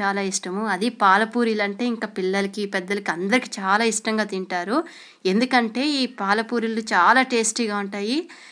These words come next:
ఇందులో మనము మిల్క్, అలాగే డ్రై నట్స్ అన్నీ యాడ్ చేస్తాము. కొబ్బరి ఇవన్నీ యాడ్ చేసేదానివల్ల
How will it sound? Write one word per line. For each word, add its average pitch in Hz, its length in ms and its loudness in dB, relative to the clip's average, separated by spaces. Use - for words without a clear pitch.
ఇందులో 233 320 2
మనము 247 480 4
మిల్క్, 226 640 2
అలాగే 190 360 0
డ్రై 196 360 2
నట్స్ 202 260 -2
అన్నీ 190 240 2
యాడ్ 190 400 0
చేస్తాము. 196 460 -4
కొబ్బరి 190 480 -4
ఇవన్నీ 190 400 -2
యాడ్ 196 360 -2
చేసేదానివల్ల 185 760 -4